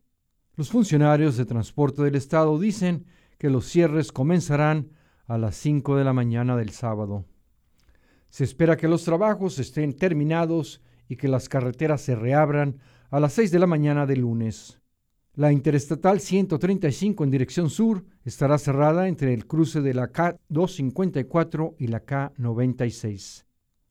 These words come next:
La parte en dirección norte de la autopista ciento treinta y cinco estará cerrada a la altura de la autopista K noventa y seis. Las señales de desvío ayudarán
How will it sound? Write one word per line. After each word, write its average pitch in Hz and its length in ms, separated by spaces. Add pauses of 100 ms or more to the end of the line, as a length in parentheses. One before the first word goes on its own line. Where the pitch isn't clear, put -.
(100)
La 170 180
parte 240 240
en 143 80
dirección 160 440
norte 147 400
de 180 80
la 139 60
autopista 131 520
ciento 202 340
treinta 175 300
y 131 40
cinco 185 320
estará 139 300
cerrada 151 580
a 131 100
la 120 120
altura 185 400
de 151 80
la 131 80
autopista 139 640
K 139 340
noventa 120 500
y 117 40
seis. - 560 (560)
Las 131 160
señales 139 540
de 147 100
desvío 196 640
ayudarán 165 640